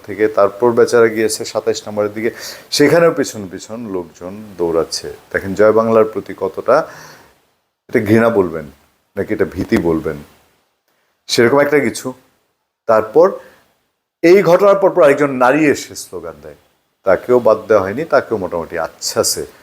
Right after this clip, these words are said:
পেটানো হয়েছে। এখন আপনি কি একে সুস্থ রাজনীতির ধারা বলবেন? মেনে নিচ্ছি, শেখ হাসিনা বেগম খালেদা জিয়াকে ক্যান্টনমেন্ট থেকে বিদায় করেছে,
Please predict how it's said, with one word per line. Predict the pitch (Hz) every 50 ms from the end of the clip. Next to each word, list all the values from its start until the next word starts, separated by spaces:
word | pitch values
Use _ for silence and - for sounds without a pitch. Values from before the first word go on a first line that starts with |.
| _ _ _ _ _ _ _
পেটানো | - 90 85 85 80 78
হয়েছে। | 73 73 73 69 - - -
এখন | 85 95 117 120
আপনি | 120 113 - - - 131
কি | 120 - 135 131
একে | 123 123 123 - 135 120
সুস্থ | - - - 123 - - - -
রাজনীতির | 127 120 117 117 110 95 95 110 101 104 110 87 -
ধারা | 85 87 90 92
বলবেন? | 87 87 87 82 78 78 78 78 _ _ -
মেনে | 131 151 175 185 196
নিচ্ছি, | 190 170 139 - - - - 90 78
শেখ | - - 117 110 107
হাসিনা | 113 107 - - 127 131 135 139 131 - - - - - - - _ -
বেগম | 117 113 113 113
খালেদা | - - 127 131 131 127 127
জিয়াকে | 120 117 123 117 110 - 123 110
ক্যান্টনমেন্ট | 117 110 101 98 107 107 110 110 107 - _
থেকে | 113 110 110
বিদায় | 113 110 131 139 147 139
করেছে, | 113 - 85 76 73 - -